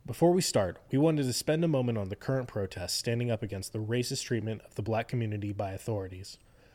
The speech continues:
While the three of us that entertain this are all white men, we want to recognize our privilege and want to use it to firmly stand with the black community.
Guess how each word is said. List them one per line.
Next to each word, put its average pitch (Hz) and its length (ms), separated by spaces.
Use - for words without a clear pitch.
While 117 100
the 127 100
three 185 220
of 180 100
us 175 120
that 147 100
entertain 120 380
this 87 240
are 95 100
all 120 180
white 113 200
men, 87 320
we 143 120
want 165 180
to 151 60
recognize 135 520
our 113 120
privilege 92 520
and 113 80
want 110 140
to 104 60
use 143 240
it 135 80
to - 80
firmly 147 420
stand 110 380
with 95 100
the - 80
black 87 300
community. - 560